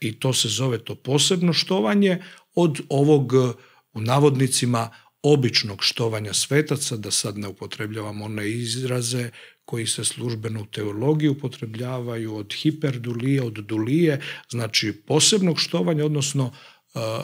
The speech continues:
samo štovanja, štovanja svetaca. E, naravno, po onome što Marija jest, a to je da je Bog izabrao nju kao, e, evo, jednu iz ljudskoga roda,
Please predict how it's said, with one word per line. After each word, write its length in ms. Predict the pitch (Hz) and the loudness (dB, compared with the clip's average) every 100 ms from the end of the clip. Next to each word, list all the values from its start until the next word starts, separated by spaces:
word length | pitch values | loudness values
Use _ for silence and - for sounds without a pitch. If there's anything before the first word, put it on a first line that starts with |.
| - - | -10 -2
samo 420 | - 151 143 135 | 0 4 4 4
štovanja, 640 | - - 127 123 120 107 107 - - | 0 0 -2 0 -2 -4 -8 -18 -8
štovanja 460 | - - 117 113 110 | -6 -2 -2 -2 0
svetaca. 600 | - 117 104 107 - 104 | 0 0 -4 -4 -6 -6
E, 640 | - _ _ _ _ - 113 117 | -14 _ _ _ _ -8 -6 2
naravno, 540 | 147 196 175 123 117 | 6 6 6 4 -2
po 260 | 107 117 - | -4 -4 0
onome 380 | 156 185 180 139 | 4 6 6 4
što 220 | - 127 | 2 0
Marija 560 | 120 151 165 156 123 - 127 | 2 4 6 6 4 -2 0
jest, 640 | 113 180 - - - - _ _ _ _ | 6 8 6 2 -4 -20 _ _ _ _
a 140 | _ - | _ -16
to 200 | - 151 | 0 2
je 100 | 135 | 2
da 120 | 117 | 0
je 80 | 113 | -2
Bog 400 | 123 151 143 117 | 4 6 6 4
izabrao 640 | 135 151 127 120 110 101 - _ _ | 2 2 2 0 -2 -4 -10 _ _
nju 520 | 117 139 208 180 113 | 2 8 8 8 4
kao, 420 | - 95 98 90 92 _ _ _ | -4 -10 -8 -10 -14 _ _ _
e, 60 | 110 104 95 92 - 113 110 | -10 -10 -10 -12 -14 -16 -4
evo, 320 | 120 120 98 - _ _ 110 | 0 0 -2 -6 _ _ 0
jednu 400 | 123 156 127 110 | 4 4 2 0
iz 180 | 107 | -2
ljudskoga 520 | 117 151 156 131 117 127 | 2 2 2 -2 -2 2
roda, 380 | 156 151 120 | 4 4 2